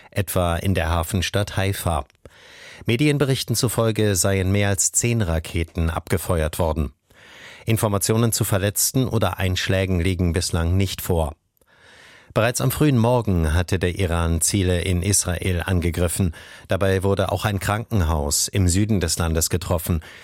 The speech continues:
Medienberichten von zahlreichen Verletzten. Der Iran bestritt, das Krankenhaus vorsätzlich angegriffen zu haben.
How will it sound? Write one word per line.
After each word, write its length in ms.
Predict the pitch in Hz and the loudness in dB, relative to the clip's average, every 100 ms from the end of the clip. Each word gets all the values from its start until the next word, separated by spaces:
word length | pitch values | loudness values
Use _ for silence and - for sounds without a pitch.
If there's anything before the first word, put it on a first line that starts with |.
| - | -6
Medienberichten 920 | 98 92 92 87 85 90 90 - 92 85 | -2 0 2 2 2 0 -2 -2 0 0
von 360 | - 85 80 | 0 0 0
zahlreichen 720 | - 98 90 78 78 - 90 | 0 0 0 -2 -2 0 -2
Verletzten. 640 | 82 98 90 - - - 73 - _ _ _ - - - - - | 0 0 0 0 -2 -2 -4 -6 _ _ _ -20 -20 -20 -8 -2
Der 100 | 107 | 0
Iran 460 | 113 101 120 151 | 2 2 2 0
bestritt, 600 | 143 120 - 139 - - | 0 0 2 0 0 -2
das 180 | 92 - | 0 0
Krankenhaus 640 | - 92 - 92 107 107 | -2 -2 0 2 2 0
vorsätzlich 840 | - - 110 92 85 - 90 82 - | -2 0 2 2 0 0 -2 -4 -2
angegriffen 640 | 98 82 82 80 80 87 | -2 0 -2 -2 -2 -2
zu 180 | 78 87 | 0 0
haben. 360 | 80 80 71 | 0 -2 -4